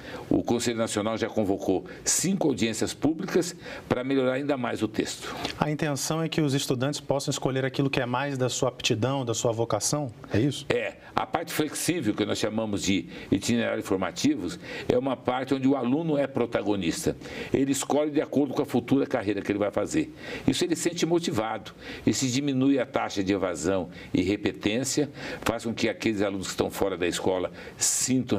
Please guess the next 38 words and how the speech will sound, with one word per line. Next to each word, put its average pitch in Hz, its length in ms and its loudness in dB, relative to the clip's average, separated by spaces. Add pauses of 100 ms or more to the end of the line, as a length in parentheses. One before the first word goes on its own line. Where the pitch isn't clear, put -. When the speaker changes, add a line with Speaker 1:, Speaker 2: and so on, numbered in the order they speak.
(120)
Speaker 1:
de 85 160 -2
vontade 95 440 0
de 85 80 -8
estudar. 101 600 0 (300)
Isso - 160 2
é - 20 4
bastante 117 380 -2
importante, - 560 0
né? 87 120 2 (300)
Speaker 2:
Perfeito. 117 560 2 (140)
Haverá 190 320 2
alguma 151 260 2
mudança 127 640 0
no 120 200 2
enem, 131 520 0
nos 127 240 2
vestibulares, 117 800 0
por - 240 -2
conta 110 320 0
dessa 107 320 0
mudança 104 420 0
maior? 101 360 2 (320)
Speaker 1:
É, 123 80 2
a 113 60 -4
pergunta 156 340 2
é 165 40 0
muito 170 220 0
oportuna. 117 560 0 (340)
Todo 170 260 2
o - 20 4
enem 135 500 0 (220)
vai 123 160 0
basear 127 360 0
na 127 140 -2
Base 120 320 -2
Nacional 113 380 0
Comum 110 240 0
Curricular, 95 600 0